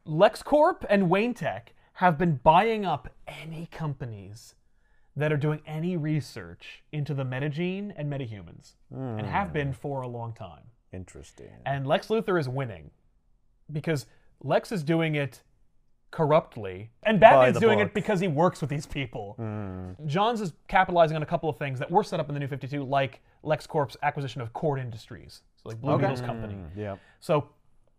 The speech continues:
Speaker 1: Lex is getting more and more power, and he's getting all these scientists, he's getting all this data on whether the Superman theory is correct.
Speaker 2: Right.
Speaker 1: And that perhaps maybe some of this sentiment, uh, has been, has been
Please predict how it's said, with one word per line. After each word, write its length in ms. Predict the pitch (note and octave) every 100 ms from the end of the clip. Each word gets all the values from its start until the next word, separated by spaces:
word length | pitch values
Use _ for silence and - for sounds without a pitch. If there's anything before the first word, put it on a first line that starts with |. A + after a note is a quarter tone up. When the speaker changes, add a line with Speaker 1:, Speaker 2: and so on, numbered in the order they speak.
| _ _
Speaker 1:
Lex 320 | E3 D#3+ -
is 80 | D3+
getting 320 | C#3 C#3+ C#3+
more 220 | C#3 C3+
and 80 | C3
more 100 | B2+
power, 280 | A#2+ B2+ A#2+
and 60 | B2
he's 80 | A#2+
getting 260 | D#3+ D#3+ D#3+
all 120 | D3
these 120 | C#3
scientists, 480 | C#3 C3 C3 C3+ A#2+
he's 100 | B2
getting 180 | C#3+ C3
all 100 | C3
this 200 | A2+ - _ - C3
data 480 | D#3+ D#3 A#2+ F2 - _ - D#3
on 520 | D#3 D3+ C3+ B2+ B2 _ _ _ _
whether 260 | C3+ C#3+ C3
the 140 | B2+
Superman 340 | B2 B2 G#2+
theory 320 | G#2 A2 F2+ F#2
is 140 | G2+
correct. 440 | - - F2 - -
Speaker 2:
Right. 320 | F#2+ E2+ D#2
Speaker 1:
And 140 | C#3+ D3+
that 120 | C#3+ _ _
perhaps 560 | D#3 D#3 C#3 - - -
maybe 260 | D#3+ D#3 C3+
some 180 | D#3
of 120 | C3 A#2+
this 360 | A2+ - - _
sentiment, 580 | - D#3 C#3 C3 A#2 - _ _ _ -
uh, 40 | - C3
has 160 | C3
been, 260 | B2+ A#2+ A#2+ B2+
has 160 | B2
been 300 | A#2 A2+ A2